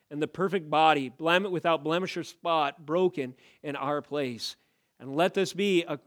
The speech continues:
an equipping tool for your church to rise us up out of our lethargy and complacency, to speak and to stand boldly where warranted. And as you provide opportunity to call even leaders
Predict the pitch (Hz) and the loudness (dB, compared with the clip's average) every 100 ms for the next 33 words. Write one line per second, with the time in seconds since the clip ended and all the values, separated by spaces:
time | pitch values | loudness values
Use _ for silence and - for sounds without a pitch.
0 | - 175 160 - 240 226 240 180 226 214 | -12 -6 -6 4 4 4 -2 -2 2 2
1 | 165 190 196 - 190 160 165 - _ _ | 2 0 0 -2 -2 -2 -4 -14 _ _
2 | _ _ _ - 156 156 170 214 190 240 | _ _ _ -6 -2 6 8 8 6 2
3 | - 160 165 165 180 175 170 170 196 240 | 2 0 0 0 0 2 2 4 2 0
4 | 180 233 254 214 208 226 180 175 - 175 | -2 -2 -2 -4 0 0 0 -6 -4 -4
5 | 175 160 135 - 214 233 247 196 190 196 | -4 -6 -8 -4 -2 -2 -6 -10 -6 -2
6 | 190 180 127 190 233 175 156 - - - | 0 0 0 4 4 2 -2 -6 -20 -6
7 | 175 185 190 208 214 185 160 165 196 196 | -2 4 6 6 4 0 2 4 2 0
8 | 202 190 208 214 190 202 202 160 214 196 | -2 4 6 6 6 4 4 0 2 2
9 | 170 170 - 165 175 170 175 202 214 240 | 0 -4 -4 2 2 2 0 -2 0 0
10 | 180 | 0